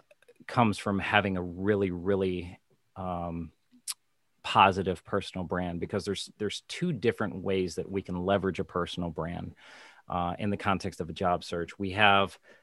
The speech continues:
the ability to apply our messages of who we are, what we care about, you know, why we care, what we're really good at,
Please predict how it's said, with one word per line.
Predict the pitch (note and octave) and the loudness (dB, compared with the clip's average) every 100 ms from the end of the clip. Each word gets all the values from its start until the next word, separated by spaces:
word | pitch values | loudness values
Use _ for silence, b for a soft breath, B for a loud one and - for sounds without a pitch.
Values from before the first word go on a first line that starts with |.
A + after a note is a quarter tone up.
| - | -4
the | G#2+ | -2
ability | F2+ A#2 C#3 B2 G#2+ | 2 2 4 0 -2
to | - - G2 F#2+ F#2+ - | -6 -2 0 0 -2 -4
apply | F#2 - - B2 B2+ F#2+ F2 E2+ F#2 - b b b _ - | -10 -10 -2 4 6 6 4 -2 -4 -10 b b b _ 2
our | G#2 | 4
messages | F#2+ G2 F#2+ - E2 F#2 F2+ F2+ - - - | 4 2 0 -4 -4 -4 -4 -6 -12 -16 -6
of | F#2+ F#2 F2+ E2+ - - _ _ G3 _ _ _ _ _ _ _ _ - | -2 -2 -2 -6 -12 -20 _ _ -20 _ _ _ _ _ _ _ _ -4
who | A2 | 0
we | G2 | 2
are, | F2+ F2+ F2 E2+ - _ | 2 2 0 -6 -18 _
what | G#2+ G2 | -4 -4
we | F#2+ | -4
care | - G2 F2+ | -6 -6 -4
about, | D#2+ F2+ E2+ E2+ - _ _ _ _ _ _ _ _ B B _ | -4 -4 -4 -6 -12 _ _ _ _ _ _ _ _ B B _
you | G#2 | -8
know, | F2+ | -6
why | E2+ G2 G#2 G#2+ | -2 4 6 6
we | G2+ | 0
care, | F#2 G#2+ F2+ F2+ F2 - _ _ | -6 -4 -2 -2 -4 -8 _ _
what | - A#2+ A2 | 0 2 2
we're | G2+ | 0
really | F#2+ F#2 F2 | 0 0 -2
good | F#2 F2+ | -2 0
at, | F2+ F2+ F#2 | 0 0 -2